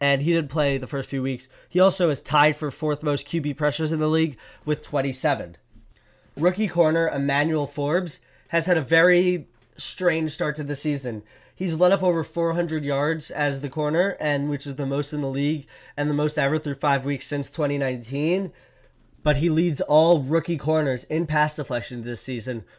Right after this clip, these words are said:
with five. So, take that what you will. It's very interesting.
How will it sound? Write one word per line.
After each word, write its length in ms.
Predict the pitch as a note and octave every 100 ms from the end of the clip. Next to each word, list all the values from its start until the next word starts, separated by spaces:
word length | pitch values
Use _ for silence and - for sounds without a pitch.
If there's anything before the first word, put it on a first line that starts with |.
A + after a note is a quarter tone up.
| _
with 180 | B2 -
five. 540 | - C#3+ A2 G2 F2+ - _
So, 380 | - D3+ C3 B2 - _ _ _ _ _ _ -
take 360 | D3 D#3 C#3+
that 420 | D3 C#3+ D3 C#3
what 160 | D3+ C#3+
you 140 | C#3+
will. 380 | C3 C3+ D3 D#3
It's 160 | C#3+ A#2+
very 300 | C#3+ C#3+ C#3+
interesting. 640 | C3+ D3 - D3 C#3+ C#3